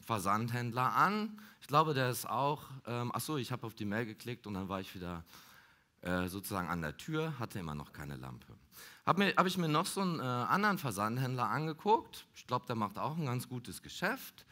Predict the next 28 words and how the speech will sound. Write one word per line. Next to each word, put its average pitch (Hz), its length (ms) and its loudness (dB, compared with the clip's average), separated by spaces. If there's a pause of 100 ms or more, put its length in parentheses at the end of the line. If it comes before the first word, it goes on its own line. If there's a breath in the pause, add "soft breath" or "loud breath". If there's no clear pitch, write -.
(420 loud breath)
Der 131 80 4
hat 151 100 2
mir 160 60 4
eine 156 100 6
Mail 131 300 6
geschrieben 110 500 -2
zu 95 180 -8
Ostern 98 520 -2
und 71 100 -10
hat 87 140 -10
gesagt, 110 240 -8
„Hey 240 220 0
Christian, 98 580 -8 (180)
Ostern, 95 540 -4
Osterangebote, 90 960 -6
Hammer.“ 175 400 0 (420 loud breath)
So 156 180 -2
ging 170 180 2
die 143 80 4
Mail 104 300 2
los 202 560 -2 (680 loud breath)
und 160 340 0
drunter 165 580 4 (140)
wurden 131 320 0
mir 123 80 0
dann 117 160 0
Angebote 71 460 -6
präsentiert. 143 800 0